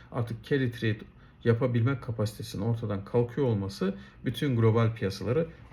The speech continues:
olumsuz etkileyebilme kapasitesine sahip olmuş olacak. Olaylara bu perspektifte bakarsak Türkiye borsasının da geleceği hakkında az çok biraz yorum yapabiliriz. O yüzden çok risk almamak gerekiyor. Yüz liralık portföyünüz varsa örnek veriyorum.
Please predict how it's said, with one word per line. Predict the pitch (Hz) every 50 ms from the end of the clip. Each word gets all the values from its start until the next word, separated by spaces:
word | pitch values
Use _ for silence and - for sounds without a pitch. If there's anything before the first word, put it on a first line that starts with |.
| - -
olumsuz | 107 107 113 110 110 - - 160 160 160 - - - - -
etkileyebilme | - 113 113 - - 117 120 117 110 107 104 98 117 143 143
kapasitesine | - - 117 - 101 101 - - 113 - - 147 151
sahip | 147 - - 101 104 101 -
olmuş | - - - - -
olacak. | - - - - - - -
Olaylara | - 156 160 165 160 170 170 170 160
bu | 170 165
perspektifte | 160 147 135 127 - - 127 120 117 - - - 107 95
bakarsak | 110 107 - 131 120 - - 120 117 113 - - - - - - - - -
Türkiye | - 135 120 - 123 117 113
borsasının | 113 113 113 - 123 113 - 123 120 113
da | 101
geleceği | 98 95 101 104 110 101 101 110 110
hakkında | 98 92 - - 104 107 135 165 160 - - - -
az | - - 131 123
çok | - - 139 135 - -
biraz | 117 120 - - -
yorum | 110 104 113 107 107
yapabiliriz. | 104 101 - 107 101 101 90 92 127 160 - - - - - - - - -
O | - 151 151
yüzden | 147 131 123 143 147 143 - -
çok | - - 151 120 -
risk | 131 117 - - 123
almamak | 127 123 120 117 110 101 92 92 - -
gerekiyor. | 92 110 - - - - - 127 131
Yüz | 127 135 147 135 113
liralık | 110 107 107 110 110 - -
portföyünüz | 117 107 104 - - 104 95 98 95 98
varsa | 98 87 85 - - -
örnek | - - 101 92 98 95 - -
veriyorum. | 87 - - 85 - - 147 165